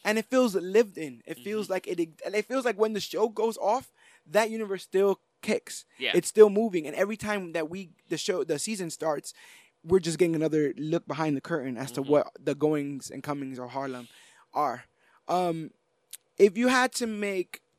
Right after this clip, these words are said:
Speaker 1: an outlandish, 'cause that's what we do here,
Speaker 2: <laughs>
Speaker 1: an outlandish prediction for season three of Luke Cage, where does crime boss Luke Cage sit? I mean, he's on top. He's there with Harlem's Paradise in his clutches, seemingly, um,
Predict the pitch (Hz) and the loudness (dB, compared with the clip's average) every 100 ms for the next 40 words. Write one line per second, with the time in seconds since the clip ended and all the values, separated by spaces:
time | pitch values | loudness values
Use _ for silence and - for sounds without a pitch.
0 | _ - 170 160 156 147 156 180 202 170 | _ -6 -2 0 0 0 0 2 2 0
1 | 117 - - - - 143 147 143 131 139 | -4 -8 -12 -12 -6 -4 -4 -4 -6 -6
2 | 120 113 156 - 143 147 139 147 - - | -6 -8 -10 -10 -10 -10 -8 -8 -8 -6
3 | 156 - 196 196 208 269 285 262 214 208 | -8 2 6 8 8 6 4 2 -2 -2
4 | 190 185 - 143 - 156 - 185 160 156 | -2 -4 -4 -6 -4 -2 -2 -2 -2 2
5 | 156 139 143 131 143 131 127 - - - | 2 4 2 0 -2 -2 -4 -6 -14 -20
6 | - - 185 262 240 220 180 - 233 240 | -10 6 8 10 12 12 12 6 10 10
7 | 254 226 214 220 180 196 190 208 185 - | 10 8 8 8 4 -4 -2 -2 -2 -2
8 | - 196 - 190 185 175 - 208 240 233 | 0 0 0 -4 -2 -4 0 2 2 2
9 | 208 190 185 160 143 202 214 202 - - | 2 2 -2 -4 0 2 2 -2 -8 -20
10 | _ _ 156 214 220 214 208 190 180 165 | _ _ 8 10 10 6 4 2 0 0
11 | 156 151 156 190 190 - - 139 - 131 | 0 -2 -4 -2 0 -2 -4 -6 -4 -8
12 | - - - - 262 320 339 277 240 214 | -8 -16 -8 -2 0 2 2 2 0 0
13 | 196 - - _ - 196 180 | -2 -6 -18 _ 0 2 0